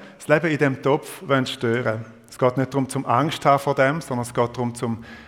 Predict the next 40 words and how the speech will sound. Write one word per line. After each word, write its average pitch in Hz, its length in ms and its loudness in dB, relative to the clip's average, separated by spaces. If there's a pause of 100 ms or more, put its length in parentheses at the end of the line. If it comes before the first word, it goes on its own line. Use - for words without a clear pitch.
(220)
immer 143 160 0
wieder 139 140 2
den 123 120 -4
Schutz 143 260 -4
von - 140 -4
Gott 123 240 0
in 127 100 -4
Anspruch 120 500 -4
zu 131 60 -8
nehmen. 107 200 -6 (800)
Und 123 140 -8
dass 123 100 -4
Gott 120 200 0
ein 120 60 -4
Schutz 123 280 -4
um 131 140 -4
uns 123 160 -4
herum 120 160 0
ist. 113 360 -6 (440)
Also 139 200 0
wenn 160 140 4
wir 160 120 2
über 156 200 4
einen 147 240 4
Mensch 165 400 4 (520)
den 135 100 0
Schutz 185 320 2
von 151 200 0
Gott 151 440 4 (200)
proklamieren, 143 760 4
den 135 120 -2
Schutz 170 260 0
von - 160 -6
Gott 156 340 4 (360)
aussprechen, 170 800 2 (120)
dann 143 140 0
ist 139 140 -4
das 139 100 0
nicht 139 200 -2
irgendeine 143 560 2